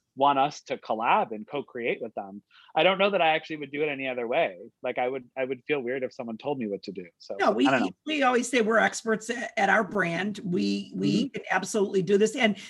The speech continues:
Speaker 2: we say no much more to what we say yes to, 'cause when someone, when they just try to, like, force a thing that feels unnatural, or they don't want me just to be
Speaker 1: Yeah.
Speaker 2: who I am, or they feel like talking
Speaker 1: Yeah.
Speaker 2: about the things that I talk about are not aligned with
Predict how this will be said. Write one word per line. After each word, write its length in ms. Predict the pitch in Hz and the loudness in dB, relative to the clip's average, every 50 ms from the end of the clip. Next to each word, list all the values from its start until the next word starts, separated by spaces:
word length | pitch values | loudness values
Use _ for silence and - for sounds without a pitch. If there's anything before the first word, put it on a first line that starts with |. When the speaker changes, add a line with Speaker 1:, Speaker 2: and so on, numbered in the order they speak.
| - - - _ _ | -16 -18 -20 _ _
Speaker 2:
we 280 | - 208 220 269 311 320 | -2 2 4 4 4 4
say 220 | - - 349 320 | 4 2 4 4
no 260 | 277 247 247 254 254 | 6 4 4 4 4
much 260 | 233 214 214 214 - 220 | 4 4 2 2 2 0
more 240 | 220 208 202 208 | 0 2 2 0
to 140 | 196 - 226 | 2 2 2
what 180 | 196 190 202 - | 2 4 2 2
we 80 | 208 | 0
say 140 | 196 - 214 | 0 2 4
yes 240 | 190 202 208 220 - | 6 6 6 4 4
to, 120 | - 214 | 0 0
'cause 140 | 185 185 175 | 0 0 -2
when 180 | 202 214 208 202 | 0 0 0 2
someone, 600 | - - 254 240 233 240 240 233 233 226 220 214 - - - - _ _ | 4 4 4 4 4 2 2 2 4 4 2 2 -2 -12 -20 -20 _ _
when 220 | 226 233 233 247 | 0 2 2 2
they 120 | 254 262 254 | 2 0 2
just 200 | 226 392 415 - | 2 0 0 0
try 140 | - 381 | 0 0
to, 80 | 339 330 | 0 2
like, 320 | 320 285 277 240 - - - 220 - - | 2 0 0 0 -2 -4 -6 -8 -8 -2
force 280 | - 247 247 262 254 - | 0 2 4 4 2 2
a 60 | 262 | 0
thing 200 | - - 240 233 220 | 0 2 2 4 2
that 120 | 214 208 | 2 2
feels 240 | - 226 220 208 196 | 2 2 2 4 4
unnatural, 640 | 220 208 202 196 196 202 202 - 226 214 208 202 208 | 4 4 4 4 4 2 2 2 2 2 2 2 2
or 60 | 196 | 2
they 160 | 180 190 196 | 4 4 6
don't 180 | 202 208 220 220 | 6 6 6 6
want 140 | - 208 | 2 0
me 100 | 214 226 | 0 0
just 200 | 190 165 208 - | 0 -2 0 0
to 60 | - 196 | 4 6
be 60 | 147 | 8
Speaker 1:
Yeah. 240 | 127 117 104 104 - | 8 8 6 4 0
Speaker 2:
who 180 | - - - | -2 -4 -2
I 40 | 196 | -2
am, 240 | 196 196 196 190 190 | 0 2 2 2 0
or 100 | 185 185 | 0 -2
they 160 | 180 202 190 | 0 0 -2
feel 300 | 190 - 233 214 208 202 | 0 2 2 2 4 4
like 340 | 196 190 185 180 165 - - - - - _ _ | 4 4 4 2 2 -2 -8 -16 -20 -20 _ _
talking 340 | - 247 240 233 254 247 220 | 4 6 6 6 4 2 4
Speaker 1:
Yeah. 60 | 240 | 4
Speaker 2:
about 180 | 214 - - - | 6 6 4 2
the 220 | - - _ - | -2 -6 _ -2
things 160 | 226 214 202 185 | 0 0 2 2
that 120 | 202 185 | 4 6
I 120 | 190 196 | 6 4
talk 320 | 190 - - 214 196 185 - | 4 4 4 4 4 4 4
about 360 | 196 175 180 180 180 180 - | 2 2 2 2 2 0 0
are 140 | 185 180 190 | 0 0 4
not 200 | 185 196 190 190 | 6 6 6 6
aligned 320 | 190 190 185 190 190 190 | 6 4 4 4 4 2
with 260 | 165 170 196 190 196 | 2 2 2 2 0